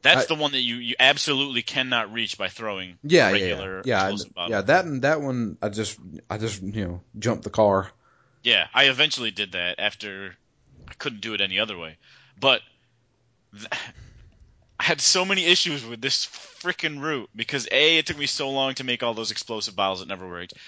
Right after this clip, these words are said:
Speaker 1: B, I kept trying to run my car down there, and I would get up to full speed, and I would hit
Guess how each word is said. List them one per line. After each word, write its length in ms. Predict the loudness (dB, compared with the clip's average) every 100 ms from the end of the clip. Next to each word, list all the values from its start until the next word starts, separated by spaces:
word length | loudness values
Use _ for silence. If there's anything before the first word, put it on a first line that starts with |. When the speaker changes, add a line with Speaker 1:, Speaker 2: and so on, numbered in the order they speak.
| -20 -2
Speaker 1:
B, 240 | 6 8
I 40 | 8
kept 200 | 6 0
trying 140 | 0
to 100 | 0
run 120 | -2 -2
my 100 | -2
car 320 | 0 -2 0
down 220 | -4 -4
there, 260 | -8 -8 -14 -20 -8
and 140 | 0 0
I 20 |
would 140 | 2
get 100 | 2
up 120 | 2
to 80 | 0
full 260 | -8 -4 -4
speed, 520 | -4 0 0 0 -4 _ _ _
and 140 | 0 2
I 80 |
would 120 | 0 -2
hit 480 | 0 0 0 -8